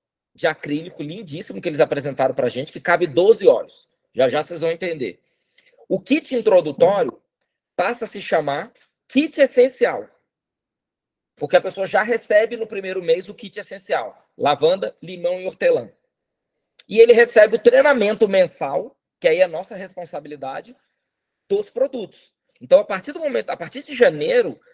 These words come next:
a gente vai ter que colocar na nossa rotina um treinamento mensal ou semanal. Eu até colocaria semanal,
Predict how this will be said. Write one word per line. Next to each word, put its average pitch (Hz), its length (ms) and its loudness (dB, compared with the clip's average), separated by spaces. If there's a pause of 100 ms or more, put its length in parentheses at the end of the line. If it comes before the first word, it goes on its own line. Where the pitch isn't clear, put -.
a - 80 -10
gente 175 220 -12
vai 185 100 4
ter 214 160 2
que 254 200 -14
colocar 185 420 0
na 160 100 -4
nossa 160 220 -6
rotina 147 580 -8 (220)
um 151 100 -14
treinamento 185 640 -2
mensal 175 560 0
ou 208 140 0
semanal. 170 580 -2
Eu 190 140 -4
até 233 180 -4
colocaria 214 540 -2
semanal, 208 600 -10